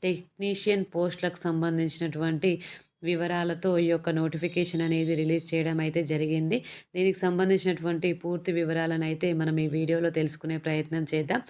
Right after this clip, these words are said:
So ఫ్రెండ్స్, ఇప్పటివరకు ఎవరైనా నా ఛానల్ని సబ్స్క్రైబ్ చేసుకోకుండా చూస్తున్నట్లయితే, please subscribe my channel. అదేవిధంగా ఈ యొక్క నోటిఫికేషన్ వివరాల్లోకి వెళ్తే,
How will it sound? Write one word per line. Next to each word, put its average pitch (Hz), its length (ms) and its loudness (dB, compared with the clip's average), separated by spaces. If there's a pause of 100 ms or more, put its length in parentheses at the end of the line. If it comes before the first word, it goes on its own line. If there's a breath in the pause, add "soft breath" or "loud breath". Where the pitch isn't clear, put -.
(220 loud breath)
So - 160 -6
ఫ్రెండ్స్, 196 280 -2
ఇప్పటివరకు 185 380 0
ఎవరైనా 170 300 2
నా 170 140 0
ఛానల్ని 165 400 0
సబ్స్క్రైబ్ 165 460 -4
చేసుకోకుండా 165 680 -2
చూస్తున్నట్లయితే, 156 880 -2
please 170 340 -4
subscribe 151 540 -6
my 156 200 -4
channel. 160 380 0 (380 loud breath)
అదేవిధంగా 180 580 0
ఈ 175 100 0
యొక్క 170 200 -2 (180)
నోటిఫికేషన్ 165 680 -2
వివరాల్లోకి 160 600 0
వెళ్తే, 151 260 2